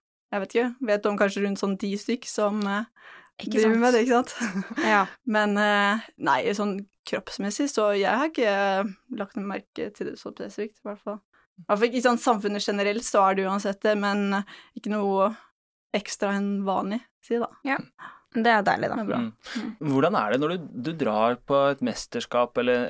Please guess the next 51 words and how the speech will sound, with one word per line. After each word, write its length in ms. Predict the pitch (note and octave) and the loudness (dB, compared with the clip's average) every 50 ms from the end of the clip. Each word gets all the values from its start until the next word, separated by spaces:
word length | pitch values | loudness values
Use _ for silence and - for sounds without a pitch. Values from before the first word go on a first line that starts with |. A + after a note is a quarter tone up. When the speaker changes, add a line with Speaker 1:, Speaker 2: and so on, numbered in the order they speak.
| A#2+ B2 | -2 -2
Speaker 3:
en 160 | A#2 B2 B2+ A#2+ | -2 -2 -4 -4
konkurranse 680 | - - A#2 A2+ - A#2 A2 G#2+ G#2 - - - B2+ B2 A#2 - - _ _ _ | -4 -4 -4 -4 -4 -4 -4 -6 -8 -10 -6 -6 -4 -4 -6 -8 -12 _ _ _
og 240 | - A#2 B2 B2 - - _ _ _ _ | -6 -4 -4 -4 -6 -10 _ _ _ _
representerer 640 | B2 A#2 A#2 - - - - D#3 - - - B2 C#3+ | -8 -8 -8 -8 -10 -12 -12 -12 -12 -10 -8 -8 -6
Norge, 480 | D#3 E3 E3+ F3 E3 B2+ A2+ - - _ - | -6 -6 -6 -6 -6 -6 -8 -12 -16 _ -10
liksom? 340 | - B3+ - - - - - _ _ _ _ _ _ _ - | -10 -10 -10 -10 -12 -12 -12 _ _ _ _ _ _ _ -2
Hvordan 220 | G#2+ A#2+ F#3 - - | 0 0 0 0 -2
er 300 | G2+ G2 G2+ C3 E3+ D3 | -4 -2 0 0 0 -2
egentlig 300 | A2+ A2+ - D#3 E3+ C4+ | -4 -4 -4 -4 -4 -4
det? 20 | - _ _ _ _ _ _ _ _ _ - _ _ _ _ _ _ _ _ - - - - - | -6 _ _ _ _ _ _ _ _ _ -20 _ _ _ _ _ _ _ _ -18 -16 -16 -6 0
Speaker 1:
Ja, 140 | A#3 A3 - | 2 2 4
eller 160 | - A3+ A3+ | 4 4 4
når 100 | A3 A3 | 4 4
jeg, 160 | A3+ A#3 A#3 - | 4 2 2 0
når 260 | G3+ A3 A#3 A#3 A#3 B3 | 0 2 2 2 4 4
det 100 | B3 A#3+ A#3 A3 | 4 4 4 2
er 40 | A#3+ B3+ | 2 0
sånn, 160 | - B3 B3 | 0 0 -2
si-, 240 | B3 - - - G#3+ | -2 -2 -4 -4 -4
jeg 240 | A3 - - - A3+ B3 | -6 -8 -6 -4 -4 -4
vet 80 | B3 - | -2 -2
ikke. 120 | F#4+ A#4 - - _ _ _ - - - _ _ _ _ _ _ _ _ _ _ _ _ | -4 -4 -4 -6 _ _ _ -20 -20 -20 _ _ _ _ _ _ _ _ _ _ _ _
På 60 | B3 G#3 | 0 2
en 60 | G#3 | 2
måte 140 | G#3+ A3+ C4 | 2 0 2
føler 180 | - F4+ D4+ A3+ | 2 4 4 4
jeg 60 | G#3+ | 4
ikke 80 | G#3+ G3 | 4 4
at 80 | G3+ G3+ | 6 6
jeg 140 | F#3+ G3+ G3+ | 6 6 4
er 60 | G#3+ | 4
helt 100 | G#3+ F#3+ | 2 0
som 120 | G#3 G#3 A3 | 0 0 0
et 160 | G3+ G3 F#3+ F#3 | 0 0 0 0
landslag, 400 | F3+ - - G3 - A3 G#3+ A#3 | 0 0 0 0 2 2 2 2
kanskje 180 | C#4 B3+ A3+ | 0 0 2
bare 180 | G3+ G3 G3+ G3+ | 2 2 2 2
fordi, 220 | - G3+ G3 G3 F#3+ | 0 0 0 0 0
liksom, 240 | G3+ - G#3 G#3 G#3+ G#3+ - - | 0 0 0 0 0 -2 -4 -6
ok, 120 | A3 G#3 G#3 G#3 G#3+ | -2 2 2 2 4
dødsing 300 | G3+ G#3+ G#3+ - G#3 G3+ G3+ | 2 0 0 0 0 0 0
i 40 | A3 | -2
seg 80 | A3+ G3+ | -2 0
selv 220 | - A#3 A3+ G#3+ F#3 | 2 2 2 2 2
er 60 | F#3 | 2
jo 60 | G#3+ | 2
en 80 | A3+ G#3+ G#3+ G3+ | 2 2 4 4
relativt, 480 | G3+ F#3 E3+ F#3 F#3 G3 - - G3+ G3+ | 2 2 2 2 0 0 0 -2 -2 0
på 60 | G#3+ | -2
en 40 | G3 | -2
måte, 160 | F#3+ - G3 | 0 0 0